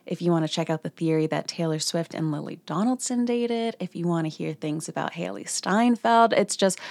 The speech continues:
her podcast is a great deep dive into so many different celebrities. And I also wanna thank you for listening. So thank you very much. Uh,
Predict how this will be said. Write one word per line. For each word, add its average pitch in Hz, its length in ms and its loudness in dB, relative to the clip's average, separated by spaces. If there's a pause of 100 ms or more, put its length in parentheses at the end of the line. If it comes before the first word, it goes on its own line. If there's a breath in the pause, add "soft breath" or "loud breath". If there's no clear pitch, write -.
(120 loud breath)
her 214 160 4
podcast 196 680 2
is 175 80 2
a 170 60 2
great 165 320 2
deep 156 180 2
dive 151 400 0
into 151 460 0
so 190 340 4
many 170 220 4
different 156 320 -4
celebrities. - 680 -6
And 202 260 6
I 196 140 4
also 202 180 2
wanna 208 220 2
thank 220 320 0
you 277 380 4
for 262 260 0
listening. 202 640 -2
So 202 440 4 (380 loud breath)
thank 254 220 6
you 269 80 -2
very 254 240 4
much. - 480 2
Uh, 208 180 4